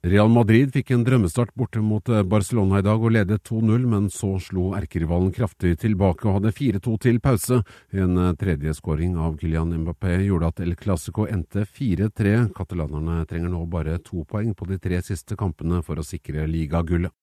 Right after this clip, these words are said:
Etter å ha sikret seg finaleplass i Europa League på torsdag, landet Manchester United hardt på bakken igjen hjemme mot West Ham i dag.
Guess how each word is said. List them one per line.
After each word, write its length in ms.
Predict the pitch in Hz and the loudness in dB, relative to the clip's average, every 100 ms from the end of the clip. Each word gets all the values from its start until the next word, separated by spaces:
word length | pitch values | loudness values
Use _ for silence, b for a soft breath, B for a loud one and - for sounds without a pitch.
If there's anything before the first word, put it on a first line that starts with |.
| _ _ _ _ _ - | _ _ _ _ _ -6
Etter 200 | 87 82 | -4 0
å 80 | |
ha 60 | 85 | 0
sikret 360 | - 87 85 76 | 0 -2 -4 -2
seg 180 | 92 | -2
finaleplass 600 | 95 104 82 73 95 - | -2 -2 -2 -2 -4 -2
i 20 | 101 | -2
Europa 300 | 95 85 87 | 0 0 -2
League 180 | 87 | -4
på 160 | - 98 | -4 -8
torsdag, 560 | - 87 - 98 101 110 | -4 -4 -2 -2 0 2
landet 400 | 110 92 95 104 | 2 2 0 0
Manchester 440 | 90 - 92 110 | -2 -2 -6 -2
United 320 | 98 85 110 | 0 0 -2
hardt 280 | 101 113 _ | -4 -6 _
på 240 | 107 113 | -2 0
bakken 260 | 110 107 101 | 0 0 2
igjen 280 | 92 104 117 | 2 2 2
hjemme 280 | 110 87 95 | 2 2 0
mot 200 | 95 - | -2 -2
West 440 | 90 82 87 - - | -4 -2 -4 -4 -2
Ham 220 | 101 113 | 0 2
i 160 | 104 | 2
dag. 320 | 101 104 110 | 4 2 2